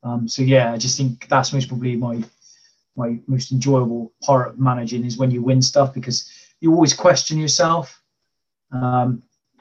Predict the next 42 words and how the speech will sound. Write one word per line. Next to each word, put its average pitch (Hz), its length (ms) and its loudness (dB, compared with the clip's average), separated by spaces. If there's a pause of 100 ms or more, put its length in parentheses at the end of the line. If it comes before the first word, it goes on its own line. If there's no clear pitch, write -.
(180)
I 143 140 2
certainly 131 380 2
do. 139 160 0
You 139 120 4
just 135 220 -2
always 131 240 0
go, 135 240 4
"Oh, 131 220 6
am 131 100 -2
I, 131 220 -4
am 135 100 0
I 135 80 2
good 139 240 -2
enough 131 260 0
to 131 100 -8
run 131 200 2
this 131 160 -2
club? 131 320 0
Am 127 140 -2
I 117 40 -8
good 135 140 -4
enough 131 160 0
to 131 100 -10
run 131 200 -2
this 127 180 -2
team?" 131 420 0 (440)
You 143 80 -2
know, 117 160 0
when 139 160 2
you 131 80 2
start 143 300 0
winning 131 400 2
things, 127 280 -4
people 131 260 -6
then 135 240 0
start 131 300 -2
taking 135 340 -4
notice 143 300 -4
of 139 80 -10
you 147 220 -6
and 131 80 0
actually, 135 560 -8